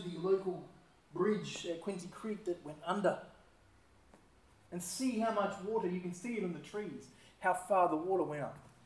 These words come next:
If you go down Deer Lane, right, that's that big sweeping right-hand corner from here. Before you get to the bridge, they have this Yarra Bilba Lendlease sign, right?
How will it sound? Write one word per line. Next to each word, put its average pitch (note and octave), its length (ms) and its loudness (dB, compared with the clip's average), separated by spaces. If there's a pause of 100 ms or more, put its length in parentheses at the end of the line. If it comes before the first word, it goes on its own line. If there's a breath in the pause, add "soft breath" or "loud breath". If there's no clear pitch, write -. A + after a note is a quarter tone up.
(160 soft breath)
If G3+ 140 0
you G#3 160 4
go G#3+ 260 6
down G#3 300 2
Deer F#3 200 4
Lane, F#3 480 4
right, F3 220 2
that's F#3 180 -4
that G3+ 220 4
big F3+ 240 6
sweeping F#3+ 840 -6
right-hand E3+ 400 -2
corner F3+ 240 -2
from D3+ 160 -12
here. D3 120 -10 (1000)
Before A3+ 320 0
you G3+ 100 2
get F#3+ 140 4
to F3 60 -6
the E3+ 80 4
bridge, F#3+ 340 -2
they F3+ 100 4
have F#3 180 4
this F3 180 -2
Yarra F#3 240 6
Bilba F3+ 220 8
Lendlease F3 440 2
sign, B2+ 280 -4
right? F#3 200 -4